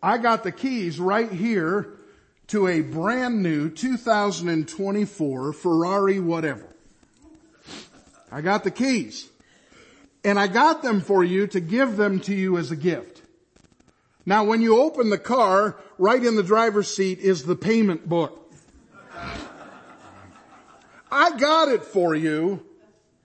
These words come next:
because, oh, I, I care about you so much. But you gotta pay for it.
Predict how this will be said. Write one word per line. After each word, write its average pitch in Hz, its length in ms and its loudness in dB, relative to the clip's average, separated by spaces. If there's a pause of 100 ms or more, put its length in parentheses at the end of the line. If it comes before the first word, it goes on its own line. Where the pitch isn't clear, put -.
(160)
because, 202 480 2
oh, 165 80 -8
I, 180 220 -2 (100)
I 180 80 -4
care 202 300 0
about 165 320 -2
you 143 80 -8
so 185 260 -4
much. 180 420 -4 (1120)
But 185 220 -2
you 226 120 2
gotta 190 260 0
pay 185 200 -4
for 147 300 -6
it. - 60 -20